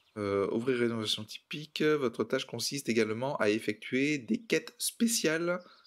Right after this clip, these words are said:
Les instructions de ce panneau vous guideront, euh, vous guideront quoi faire. Oui. Indiqueront quoi faire. Les quêtes spéciales sont nécessaires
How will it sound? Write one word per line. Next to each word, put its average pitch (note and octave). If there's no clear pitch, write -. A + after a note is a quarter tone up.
Les A2+
instructions C#3
de B2+
ce -
panneau C3
vous G#2
guideront, C3+
euh, G2+
vous G#2
guideront C3+
quoi D#3
faire. G2
Oui. A2+
Indiqueront C#3+
quoi -
faire. D3
Les C#3
quêtes D#3+
spéciales F3
sont -
nécessaires E3+